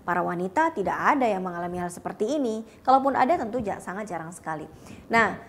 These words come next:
eh, yang biasanya dialami oleh para wanita, mereka mengalami, eh, durasi nifas kurang lebih empat puluh hari. Nah, disinilah para ulama, jumhur ulama atau mayoritas ulama mengatakan bahwa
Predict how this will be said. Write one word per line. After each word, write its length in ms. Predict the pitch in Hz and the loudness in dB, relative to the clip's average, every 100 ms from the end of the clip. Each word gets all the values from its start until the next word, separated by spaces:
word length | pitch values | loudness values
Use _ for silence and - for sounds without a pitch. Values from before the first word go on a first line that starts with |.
| - 226 | -2 6
eh, 560 | 233 233 226 226 240 | 8 8 6 4 4
yang 240 | 269 277 247 | 4 4 4
biasanya 480 | 277 285 440 392 | 4 4 2 0
dialami 400 | 240 202 196 196 | 2 2 2 -2
oleh 160 | 190 190 | -2 -4
para 240 | 196 185 | -4 -2
wanita, 640 | 185 185 302 302 180 180 202 - | -2 -2 -4 -2 -2 -2 -4 -4
mereka 240 | 233 403 | -2 -2
mengalami, 800 | 403 247 208 160 196 277 381 381 | -2 -2 -2 -4 -4 -2 -4 -6
eh, 360 | - - 196 202 | -16 -4 0 2
durasi 320 | 196 190 185 | 2 0 -2
nifas 320 | 170 175 320 | -6 -2 -2
kurang 320 | - 226 202 202 | 0 0 2 0
lebih 240 | 254 254 | -2 -2
empat 320 | 214 196 - | -4 -6 -6
puluh 160 | 180 180 | -8 -6
hari. 240 | 165 160 143 - - - - 185 | -6 -8 -12 -20 -20 -20 -8 0
Nah, 80 | 185 | 2
disinilah 560 | 185 247 359 302 240 | 2 2 2 2 2
para 160 | 196 190 | 0 0
ulama, 480 | 180 185 202 339 226 | -2 -2 0 0 0
jumhur 320 | 233 269 262 | 0 0 0
ulama 320 | 190 190 285 | 0 0 -2
atau 160 | 285 202 | -2 -4
mayoritas 480 | 196 220 294 254 - | -2 -2 -2 -6 -6
ulama 240 | 196 233 - | -2 -2 -2
mengatakan 480 | 190 180 208 339 | -6 -6 -4 -2
bahwa 400 | 254 196 170 196 | -2 -2 0 0